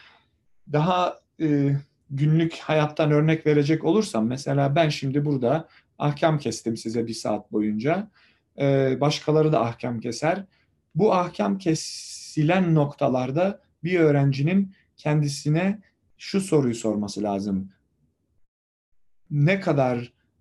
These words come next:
bu benim kendi, e, gerçekliğimde, e, bir şey ifade ediyor? Yani tıp okuyan öğrenciye dedim ki,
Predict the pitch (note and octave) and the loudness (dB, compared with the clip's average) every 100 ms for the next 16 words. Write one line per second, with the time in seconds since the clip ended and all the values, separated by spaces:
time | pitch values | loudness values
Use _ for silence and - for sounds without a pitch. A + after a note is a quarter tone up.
0 | _ - C#3 D3 D3 D3+ - _ B2+ C3 | _ -6 0 4 4 2 -8 _ -2 2
1 | C#3+ D#3 E3 E3 _ _ - C#3 C#3 C#3+ | 4 4 0 -4 _ _ -4 0 4 4
2 | D#3 D3+ D3+ - _ C#3+ C#3 C3+ B2+ A#2 | 4 2 -4 -16 _ -2 2 2 2 2
3 | C#3+ C#3+ - C#3 C#3+ C#3 C3+ C3+ D3+ F3 | 2 0 -2 -6 -2 0 0 0 2 0
4 | F#3 - _ _ C#3 C3 C3 B2+ E3 D#3+ | -4 -16 _ _ -2 0 -2 2 2 2
5 | D3 B2+ - A#2 A2 G2+ G2 G2 G#2+ - | 0 -2 0 -2 0 0 -2 -6 -10 -16
6 | _ _ - C3+ C#3 C#3 G3+ F#3 D3+ - | _ _ -2 0 2 0 0 0 0 2
7 | C#3+ C#3 C#3 C#3 C#3 C3+ C#3+ C#3+ D#3+ A3 | 2 2 2 2 2 0 2 2 4 4
8 | G#3+ B2 G2+ | 2 2 -2